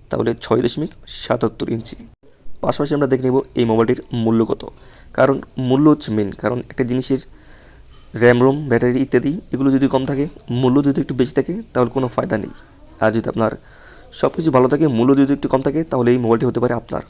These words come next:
প্রিয় দর্শক, তাহলে চলুন শুরু করা যাক। এই মোবাইলের ভ্যারিয়েন্ট হচ্ছে কি আপনার দু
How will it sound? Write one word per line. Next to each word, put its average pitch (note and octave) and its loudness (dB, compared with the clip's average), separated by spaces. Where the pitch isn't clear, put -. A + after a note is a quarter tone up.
প্রিয় B2+ -4
দর্শক, E3 -2
তাহলে B2+ 2
চলুন D3+ 0
শুরু - -2
করা B2+ -6
যাক। - -12
এই C#3 8
মোবাইলের C3+ 8
ভ্যারিয়েন্ট A2+ 6
হচ্ছে C3 0
কি C3 4
আপনার B2+ 2
দু B2 6